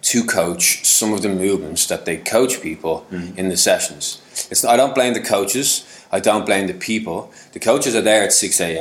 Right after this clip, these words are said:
Speaker 1: M. The coaches are in a, an industry and in a job where they wanna help people. But they're getting a piece of paper that is allowing them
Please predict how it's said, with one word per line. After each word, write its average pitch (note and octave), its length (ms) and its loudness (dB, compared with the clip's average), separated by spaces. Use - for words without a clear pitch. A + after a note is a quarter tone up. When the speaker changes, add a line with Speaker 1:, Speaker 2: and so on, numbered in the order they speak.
Speaker 1:
M. G#2 120 -10
The - 80 -16
coaches A#2 400 2
are G2 180 4
in G#2+ 80 0
a, G2 140 -2
an F#2+ 100 -2
industry G#2 420 2
and F#2 80 -2
in F2+ 100 -4
a F2 60 -4
job F#2 180 4
where F2 100 -2
they F2+ 140 0
wanna F2+ 120 2
help F#2+ 200 2
people. D#2 400 -14
But G#2 340 0
they're G#2 400 2
getting B2 280 4
a C#3 40 2
piece B2 280 0
of G#2+ 120 -6
paper E2 540 0
that F#2 140 2
is F#2 340 -4
allowing G#2 600 4
them E2+ 460 0